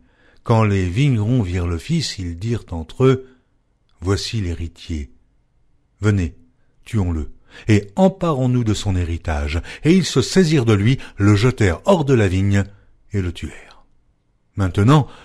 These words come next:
lorsque le maître de la vigne viendra, que fera-t-il à ces vignerons ? Ils lui répondirent, « Il fera périr misérablement ces misérables, et il affermera la vigne à d'autres vignerons,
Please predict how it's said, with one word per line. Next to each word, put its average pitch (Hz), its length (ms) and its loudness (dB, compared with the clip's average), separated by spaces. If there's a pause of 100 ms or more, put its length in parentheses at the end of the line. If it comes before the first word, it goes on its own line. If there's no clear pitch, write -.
lorsque 117 280 2
le 110 220 4
maître 160 320 2
de 95 80 0
la 98 160 2
vigne 120 200 0
viendra, 87 520 -2 (300)
que 214 120 2
fera-t-il 104 560 0
à 87 80 0
ces 90 160 -2
vignerons ? 76 480 -6 (1080)
Ils 82 80 -4
lui 80 80 -4
répondirent, « 80 580 -2 (380)
Il 104 120 0
fera 113 500 2
périr 104 440 0
misérablement 113 920 2
ces 95 180 -2
misérables, 101 600 0 (260)
et 139 180 2
il 143 240 0
affermera 117 640 2
la 90 120 0
vigne 156 300 0
à 135 40 -2
d'autres 156 300 -2
vignerons, 170 480 0